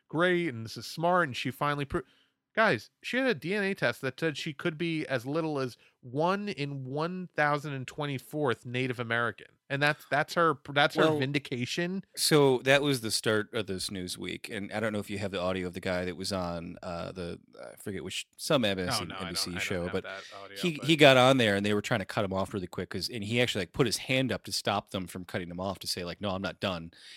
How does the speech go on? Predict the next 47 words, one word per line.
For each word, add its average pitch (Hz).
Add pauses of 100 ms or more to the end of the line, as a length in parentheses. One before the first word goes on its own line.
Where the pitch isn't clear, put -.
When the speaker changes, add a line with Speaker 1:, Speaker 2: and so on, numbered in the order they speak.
(100)
Speaker 2:
And 101
he, 127
he 110
was 104
somebody 101
who 98
was 92
a, 90
you 98
know, 92
an 92
advocate 92
for -
Indigenous 90
rights, 135 (440)
uh, 90
and 98
he 92
Speaker 1:
An 95
Speaker 2:
basically 117
Speaker 1:
actual 131
Speaker 2:
said 113
Speaker 1:
Indigenous 113
person. 139 (180)
<laughs> 175
Speaker 2:
Uh, 135 (120)
right, 127
and 110
he 131
basically 120
said 104
that 104
this 123
is 123
ridiculous. 87
This 113
is 110
absolutely 104
ridiculous 95
to -
politicize 90 (380)
our, 92
our, 87 (180)
our, - (220)
you -
know, 78
our 85